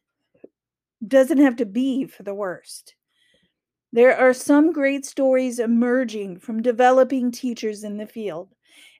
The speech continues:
And this week, we have a few of those stories from teacher candidates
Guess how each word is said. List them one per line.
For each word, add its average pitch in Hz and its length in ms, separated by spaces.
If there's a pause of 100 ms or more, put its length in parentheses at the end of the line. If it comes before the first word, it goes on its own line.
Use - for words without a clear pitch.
And 220 240
this 311 260
week, 254 360 (200)
we 247 140
have 269 160
a 254 100
few 320 300
of 320 100
those 294 260
stories 302 480
from 240 220
teacher 277 380
candidates 214 760